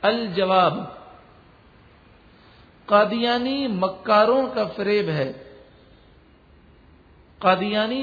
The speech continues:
مکاروں کا فریب ہے کہ مرزا کے سری کفر اور انبیاء علیہم الصلاۃ والسلام خصوصاً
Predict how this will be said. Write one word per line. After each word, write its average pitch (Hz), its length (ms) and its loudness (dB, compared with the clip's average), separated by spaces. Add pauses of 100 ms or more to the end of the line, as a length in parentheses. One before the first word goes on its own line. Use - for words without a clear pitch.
(120)
مکاروں 202 600 -2
کا 254 160 -6 (100)
فریب 220 320 0
ہے 156 220 0 (1400)
کہ 196 100 0
مرزا 214 580 0
کے 233 120 0 (120)
سری 226 280 -2 (160)
کفر 220 280 -2 (1300)
اور 196 180 2
انبیاء 220 520 2 (100)
علیہم 214 540 0
الصلاۃ 202 760 0
والسلام 196 800 0 (100)
خصوصاً 220 580 -4